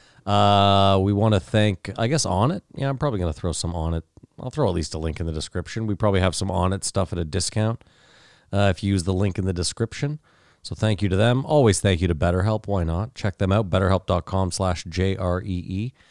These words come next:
Uh, we have a Twitter and an Instagram. They're both at J R E E Podcast. You can follow Kamar on Instagram.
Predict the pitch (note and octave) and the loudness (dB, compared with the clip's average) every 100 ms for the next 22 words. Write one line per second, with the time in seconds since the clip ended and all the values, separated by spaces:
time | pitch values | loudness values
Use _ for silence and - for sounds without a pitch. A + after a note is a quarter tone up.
0 | _ _ _ _ - G#2 G#2+ A2+ G#2 - | _ _ _ _ 2 4 4 4 0 0
1 | A#2 A#2+ G#2 G2+ G2+ A2 A2+ B2+ A2 F#2 | 2 4 4 2 0 -2 2 2 2 2
2 | G2+ G2 - G2 G2+ - F#2+ F#2 A2 G2+ | 0 -2 -2 -4 -4 0 2 2 0 -4
3 | G#2+ F2+ - F2+ F2+ A2+ A2 - E2+ F2+ | -2 -2 0 -2 -2 -2 -4 -4 -6 0
4 | G2 - F2+ G2+ G#2+ G2 G#2+ A#2+ C3 | 0 0 0 2 0 -2 -4 -4 -4